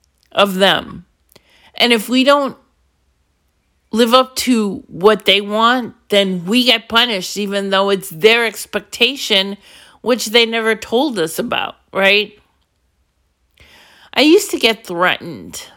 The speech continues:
all the time, and I'm, and I'm sure this is something that you guys can relate to. Um, when I was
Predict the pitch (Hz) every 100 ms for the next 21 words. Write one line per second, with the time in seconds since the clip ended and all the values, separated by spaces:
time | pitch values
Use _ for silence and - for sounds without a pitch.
0 | _ _ _ _ _ _ _ - 254 269
1 | 247 208 185 190 165 151 175 202 190 208
2 | 214 214 - 262 247 233 202 196 214 214
3 | 196 - 196 185 180 175 160 156 165 160
4 | - 156 147 143 147 - - - - _
5 | _ _ _ - _ _ - _ _ 208
6 | 214 196 185 175 - _ _ _ - 226
7 | 233 214 214 214 196 190